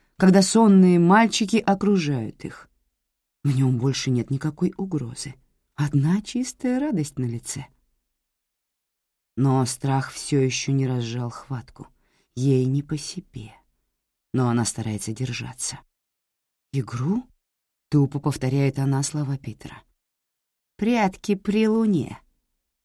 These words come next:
хитро говорит он. Он не понимает, что она пыталась сбежать.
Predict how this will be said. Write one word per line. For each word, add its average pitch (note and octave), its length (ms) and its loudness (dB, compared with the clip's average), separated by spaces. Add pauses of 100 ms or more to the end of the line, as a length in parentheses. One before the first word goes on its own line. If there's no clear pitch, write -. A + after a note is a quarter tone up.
(240)
хитро C3+ 500 -2
говорит C#3 480 -2
он. - 180 -10 (840)
Он C#3 380 2
не C#3+ 100 2
понимает, F3 580 2
что - 300 -4
она B2+ 200 0
пыталась A2+ 460 -8
сбежать. D3 680 -8